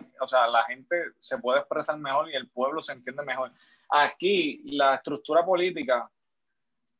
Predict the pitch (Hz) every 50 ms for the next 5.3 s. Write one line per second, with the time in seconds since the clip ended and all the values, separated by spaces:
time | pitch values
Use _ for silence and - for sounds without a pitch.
0 | _ _ _ _ - 139 135 127 - _ - 143 131 - - 139 135 - 139 135
1 | 143 156 165 170 180 180 190 170 151 131 135 143 151 139 113 - - 127 123 123
2 | - 165 170 180 175 156 143 135 127 - - 135 120 - 135 147 165 - - 180
3 | 170 180 185 170 160 147 127 123 117 117 123 - _ _ _ _ _ _ _ _
4 | _ _ _ _ _ _ _ _ _ 131 131 131 135 135 143 143 - 170 170 170
5 | 170 175 175 175 -